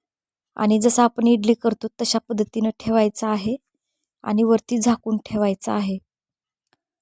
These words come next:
आणि झाकून आपल्याला पंधरा मिनिट ठेवायचं आहे. सेम जसं इडलीला आपण करतो त्या पद्धतीनं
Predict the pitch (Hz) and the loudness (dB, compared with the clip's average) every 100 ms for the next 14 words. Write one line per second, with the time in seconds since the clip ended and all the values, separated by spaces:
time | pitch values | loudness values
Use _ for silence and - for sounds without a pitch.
0 | _ 214 220 233 240 233 247 262 240 - | _ -2 2 4 2 2 -2 -2 -4 -2
1 | 214 208 220 254 _ _ _ _ 240 233 | -2 0 -2 -6 _ _ _ _ 2 6
2 | 240 233 233 233 240 226 220 - 226 208 | 6 6 2 2 2 4 2 0 -2 0
3 | 214 - - - 269 254 233 220 240 226 | 0 -2 -2 4 6 6 4 4 2 2
4 | 214 220 220 220 226 226 208 208 208 - | 2 0 0 0 -2 0 -2 -2 -8 -8
5 | 240 - 214 208 214 | -10 -6 -6 -4 -2